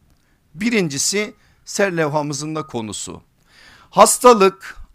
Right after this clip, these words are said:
Allah'ın sevdiği kullarına bir ihsanı ve rahmaniyetinin tecellisi olan bir hediyesidir.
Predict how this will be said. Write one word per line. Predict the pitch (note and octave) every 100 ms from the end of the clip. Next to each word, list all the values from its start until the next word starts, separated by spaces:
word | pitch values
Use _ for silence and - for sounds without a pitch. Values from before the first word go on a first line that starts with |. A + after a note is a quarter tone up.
| -
Allah'ın | F#3 G3+ F#3+ F3+ D#3 D#3+ C#3
sevdiği | C3+ - E3 F3 E3 D3 F#3+ G3+
kullarına | - F3+ D3+ D3 C3+ C3+ B2+ B2+
bir | C#3
ihsanı | C3+ B2+ - C3 B2 C#3 F3+ F#3+ - _ _ _ - _ D#3
ve | D#3+
rahmaniyetinin | D#3+ D3 D#3 D3+ D3 D3 C#3 - D3 F3 F#3
tecellisi | E3 D#3 C3 C#3+ C3+ C3 - A3 -
olan | C#3 D3 E3 E3+ - _ _
bir | D#3 A2
hediyesidir. | A#2+ G2+ G#2 - F#2+ - - - -